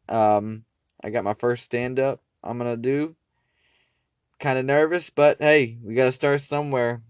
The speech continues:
And maybe in the next couple years, we'll see where I'm at.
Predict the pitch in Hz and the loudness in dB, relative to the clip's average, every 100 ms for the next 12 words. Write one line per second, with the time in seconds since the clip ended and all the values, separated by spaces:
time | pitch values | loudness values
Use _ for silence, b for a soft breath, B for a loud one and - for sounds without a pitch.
0 | _ - 113 110 113 120 120 123 120 123 | _ -10 -6 -6 -2 -2 0 -4 -2 -2
1 | 120 - 135 127 127 127 139 135 120 104 | -2 -4 -6 -2 -2 -2 -2 -2 -4 -8
2 | - 113 117 117 120 127 131 | -6 -4 -2 -2 0 2 2